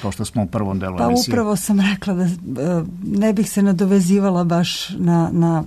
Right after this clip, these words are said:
Speaker 2: prethodnu priču, ali opet teško je i, i zaobići takve neke teme,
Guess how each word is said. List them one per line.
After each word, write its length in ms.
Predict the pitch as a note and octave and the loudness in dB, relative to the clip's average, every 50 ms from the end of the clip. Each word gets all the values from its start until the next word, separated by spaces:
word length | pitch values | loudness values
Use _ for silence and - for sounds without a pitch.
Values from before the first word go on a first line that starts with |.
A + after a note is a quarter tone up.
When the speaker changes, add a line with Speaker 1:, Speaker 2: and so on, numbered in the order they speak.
| - - - | -6 -10 -6
Speaker 2:
prethodnu 520 | - F3 F#3 F3+ - - A3 F#3 F#3+ E3+ | -4 -2 -2 -2 -2 -2 2 4 4 4
priču, 580 | D#3 - F3+ F3 G3 G#3+ - - - G3+ G3 G3 - - - - - - - - - | 4 2 2 2 2 0 0 -2 0 0 0 -2 -4 -10 -16 -16 -16 -16 -16 -8 -4
ali 400 | - F#3+ F#3+ F#3+ G3 G3 F#3+ - - - - - - - - - - | 0 2 2 4 4 4 2 0 -2 -10 -20 -20 -20 -20 -20 -8 -2
opet 360 | - A3+ G#3+ - B3 A#3 A#3+ | -2 -2 0 0 -2 -2 0
teško 420 | - A#3 A#3 A3 - - - C#4+ | 0 0 0 0 -2 -2 0 2
je 300 | C4+ B3+ B3 A#3 A3+ A#3 | 2 2 2 2 0 0
i, 160 | A3 A3 G#3+ | 0 0 -2
i 400 | G#3+ - - G#3 G#3 G3+ G3+ G3+ | -2 0 0 0 2 2 2 2
zaobići 680 | F#3 F3+ G#3 G3+ G3+ G3 F3+ F3+ A3 B3 C4 - - F#3 | 2 2 4 4 4 2 2 4 4 4 4 2 0 -2
takve 360 | F3 - G3+ F#3+ G3 - A3+ G#3 | 0 0 0 0 0 0 2 2
neke 260 | G3+ G#3 G3 A3 F#3+ | 2 2 0 -2 -2
teme, 400 | F#3+ - F#3+ G#3+ A#3 B3+ B3 | 0 0 0 2 2 2 2